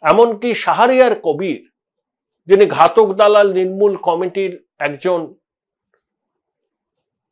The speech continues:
সম্মানীয় সদস্য ছিলেন, তাকেও খুনের কেস দিয়ে গ্রেপ্তার করা হয়েছে। খালেদা জিয়া যখন ওই দু হাজার এক দুয়ে ক্ষমতায় এসেছিলেন, তখনও শাহরিয়ার কবিরকে গ্রেপ্তার করা হয়েছিল।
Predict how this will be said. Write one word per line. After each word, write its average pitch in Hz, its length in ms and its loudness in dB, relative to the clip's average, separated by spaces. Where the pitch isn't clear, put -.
সম্মানীয় 208 680 2
সদস্য 170 600 -6
ছিলেন, 156 420 -10
তাকেও 233 440 0
খুনের 208 400 -2
কেস 160 340 -8
দিয়ে 143 180 -6
গ্রেপ্তার 120 420 -14
করা - 200 -20
হয়েছে। - 460 -20
খালেদা 220 420 2
জিয়া 240 200 4
যখন 233 460 0
ওই 190 140 0
দু 202 180 0
হাজার 208 260 2
এক 180 260 -4
দুয়ে 208 200 0
ক্ষমতায় 196 480 -6
এসেছিলেন, 208 540 -4
তখনও 240 440 -2
শাহরিয়ার 185 520 -2
কবিরকে 160 640 -6
গ্রেপ্তার 143 400 -4
করা 143 240 -6
হয়েছিল। 147 460 -10